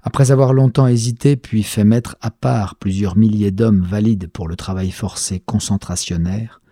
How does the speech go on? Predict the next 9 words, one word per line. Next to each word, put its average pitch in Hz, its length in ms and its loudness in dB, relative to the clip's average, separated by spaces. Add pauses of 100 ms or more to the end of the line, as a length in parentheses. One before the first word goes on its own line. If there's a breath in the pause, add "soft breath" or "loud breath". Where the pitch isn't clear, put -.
(640 soft breath)
Himmler 135 440 6
donna 120 260 4
finalement 117 520 4
l'ordre 120 340 2
au 104 40 2
commandant 110 420 2
du 107 160 -2
camp, 110 420 -2
Rudolf 101 560 -2